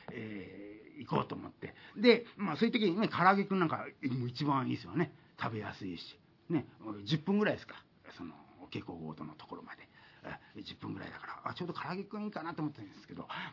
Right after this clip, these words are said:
あの、ローソンがあいにくございませんで、その、自宅から、ね、えー、向かう場所まで。で、ファミリーマートがあったもんですから、あのー、まあ、同じチキンで、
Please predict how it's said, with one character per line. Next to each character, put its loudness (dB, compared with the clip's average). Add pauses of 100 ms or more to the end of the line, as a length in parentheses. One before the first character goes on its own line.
(100)
あ -2
の、 -4
ロ 12
ー 10
ソ 4
ン 0
が -8 (180)
あ 2
い 4
に 2
く -14
ご -2
ざ 6
い 6
ま 2
せ 2
ん 6
で、 -6
そ -12
の、 -10 (920)
自 -6
宅 0
か -4
ら、 -6 (520)
ね、 2 (180)
え -8
ー、 -4
向 2
か 2
う -2
場 -2
所 -6
ま -8
で。 -16 (520)
で、 2
フ 0
ァ 10
ミ 10
リ 2
ー 2
マ 12
ー 4
ト 4
が -4 (100)
あ 0
っ -20
た -2
も -6
ん -8
で -10
す -16
か -8
ら、 -4 (360)
あ -8
の -6
ー、 -8 (1040)
ま 2
あ、 6
同 8
じ 0
チ -10
キ 0
ン 4
で、 -4